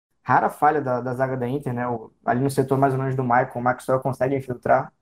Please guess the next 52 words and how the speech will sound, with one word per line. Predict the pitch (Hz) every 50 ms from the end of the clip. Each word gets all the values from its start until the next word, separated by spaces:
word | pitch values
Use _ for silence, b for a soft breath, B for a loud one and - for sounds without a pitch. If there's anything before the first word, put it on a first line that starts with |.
| _ _ _ _ _ _ _ _ _ _ _
toca | - 131 127 -
ali | 135 131
no | 131 131
meio | 127 131 131 127
da | 127 123
área | 127 127 123
pro, | - - 127 123 123 120 120 117 113 -
pro | -
Pedro | - - 131 131 131 120
finalizar, | - 123 127 127 127 120 120 123 127
acaba | 135 - 123 120 120 123 117
saindo | 113 - 123 123 131 123
um | 120
a | 123
zero. | 117 113 120 123 135 147 - - _ _ _ _ _ _ _ _ _ _ _ _
É, | - 120 123 123 120 120
e | 120
talvez | - 170 - 127 139 143
uma | 151 156 151
das | 151 147 139
poucas | - - 151 - 165 143
vezes | 139 147 147 143
que | - - 139
a | 139
Inter | 143 147 143 - 143 135 131 127 -
saiu | - - 127 135 135 139
atrás | 131 131 - 123 127 131 135 143 139 127
e | 131 131 127 123 117 - - - - _ _
que | _ -
esteve | 131 - - - 139 139 139 135 131
realmente | 131 131 131 131 135 135 135 - - 135
em |
desvantagem, | 131 131 127 127 135 131 - - - 127 127 131 127 131 127 123 - _ _ _
tinha | _ - 143 139
que | 139
correr | - - 135 127 131 135
atrás | 131 131 - 127 127 127
do | 123
placar. | - 123 120 - - 113 131 147 - _ _ _ _ _ _ _ _ _ _ _ _ _
E | - 120 123 123
foi | 123 - - 147 156
aí | 147 135 143 151
que | 156 -
realmente | 147 151 147 147 147 151 -
se | - -
portou | - 139 127 - - 143
muito | 139 143 139 135
bem | 123 127 131 131 117
o, | 113 110 110 - -
o | -
time | - - - 127 123
da, | 113 123 120 117 110 107 - - -